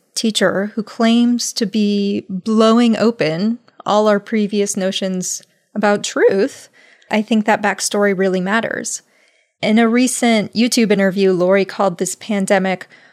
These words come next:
a wonderful timeout that has been offered to us by the divine.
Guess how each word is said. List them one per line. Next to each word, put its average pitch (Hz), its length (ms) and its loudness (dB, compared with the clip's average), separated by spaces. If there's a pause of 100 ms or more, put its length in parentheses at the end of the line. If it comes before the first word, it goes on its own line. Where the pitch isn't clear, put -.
(220)
a 202 100 4
wonderful 294 680 2
timeout 190 840 -2
that 202 120 0
has 214 180 -2
been 202 200 0 (100)
offered 269 460 -2
to 247 220 -2
us 208 260 0
by 196 200 0
the 202 120 -2
divine. 202 760 -4